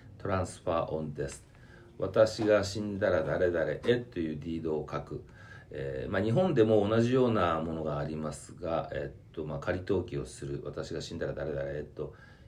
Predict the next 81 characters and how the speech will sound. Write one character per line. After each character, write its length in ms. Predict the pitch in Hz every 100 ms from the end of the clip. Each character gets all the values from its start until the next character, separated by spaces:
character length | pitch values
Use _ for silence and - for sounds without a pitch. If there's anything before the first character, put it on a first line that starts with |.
| -
え 480 | 73 69 65 65 64
ー、 20 |
所 80 | -
有 80 | 80
権 140 | 76
移 20 | 71
転 220 | 73 76
す 120 | 71
る 80 | 73
よ 100 | 76
う 40 |
に 60 | 78
っ 40 |
て 140 | - 71
い 20 |
う 40 |
よ 60 | 69
う 20 |
な 60 | - -
登 160 | -
記 80 | -
も 100 | 60
あ 60 | 65
り 80 |
ま 100 | 65
す 160 | - -
が、 180 | 69 -
ま 60 | 95
あ、 20 |
日 60 | 120
本 120 | 156
だ 80 | 131
と 100 | 135
そ 100 | 98
れ 60 |
は 40 | 80
遺 60 | 80
言 160 | 78 76
で 80 | 73
や 100 | 69
る 100 | 71
こ 100 | -
と 80 | -
に 80 |
な 100 | 62
り 80 | -
ま 100 | -
す 140 | - - -
が、 220 | 87 - - - - -
そ 80 | -
う 20 |
い 40 |
う 20 |
テ 60 | - 82
ィ 40 |
ー 80 | 78
オ 80 | 71
ー 20 |
デ 100 | 71
ィ 20 |
ー 80 | 69
デ 60 | 76
ィ 100 | 69
ー 20 |
な 100 | 113
ん 60 | -
か 360 | - 104 - -
が 220 | 107 -
あ 40 | -
り 80 | -
ま 100 | -
す。 160 | -
も 80 | 104
ち 100 | -
ろ 100 | 120
ん 100 | 101
ト 100 | -
ラ 140 | 69 -
ス 120 | -
ト 220 | 64 62 -
も、 240 | 85 82